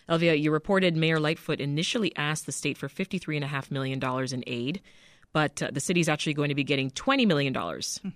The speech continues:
Speaker 1: instead. This money is going to help fund things like shelter, like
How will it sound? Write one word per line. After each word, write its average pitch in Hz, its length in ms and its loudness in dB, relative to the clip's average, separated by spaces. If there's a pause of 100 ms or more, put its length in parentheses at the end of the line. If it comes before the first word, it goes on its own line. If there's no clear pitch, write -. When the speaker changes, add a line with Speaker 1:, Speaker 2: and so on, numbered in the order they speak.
(160)
Speaker 1:
instead. 127 500 -4
This 151 160 0
money 165 440 2
is 135 240 -4
going 147 120 -2
to 143 60 -2
help 151 180 0
fund 147 260 -2
things 143 220 -4
like 165 160 -4
shelter, 127 540 -4
like 143 220 -4